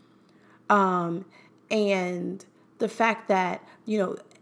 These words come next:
as a result of not responding to this notice, millions of people are being, you know,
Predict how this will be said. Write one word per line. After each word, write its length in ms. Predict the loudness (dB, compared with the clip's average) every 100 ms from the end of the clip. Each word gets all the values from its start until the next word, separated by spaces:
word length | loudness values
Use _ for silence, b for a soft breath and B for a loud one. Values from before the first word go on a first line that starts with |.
| -6
as 140 | -4 -2
a 40 |
result 680 | 0 -2 0 0 0 -4 -2 -2
of 120 | 2
not 300 | 4 2 2
responding 560 | -4 0 0 0 -4
to 140 | -4 -6
this 200 | -6 -6
notice, 420 | -4 -2 -4 -4
millions 600 | 0 4 4 4 2 0
of 120 | -6
people 340 | -6 -8 -4 -4
are 60 |
being, 400 | -2 -4 -4 -8 -10 b b -4
you 120 | -2
know, 320 | -2 -6